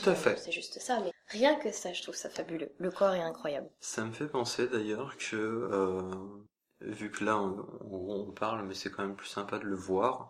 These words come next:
Speaker 1: Il y a, j'espère qu'il est toujours en ligne, un petit reportage sur B F M T V.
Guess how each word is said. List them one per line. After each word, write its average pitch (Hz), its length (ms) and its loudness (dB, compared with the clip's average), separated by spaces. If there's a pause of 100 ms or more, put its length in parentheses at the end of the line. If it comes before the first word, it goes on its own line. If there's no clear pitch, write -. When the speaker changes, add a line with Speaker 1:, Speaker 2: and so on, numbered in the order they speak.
Speaker 1:
Il 110 160 -4
y 107 220 0
a, 131 340 4
j'espère 101 400 -4
qu'il 104 140 -8
est 95 40 -6
toujours 107 300 -4
en 95 80 0
ligne, 117 220 -2
un 98 180 -4 (380)
petit - 260 -6
reportage 117 600 -2
sur 101 320 -4
B 107 120 2
F 107 120 -4
M 139 100 -8
T 113 140 -4
V. 104 280 -8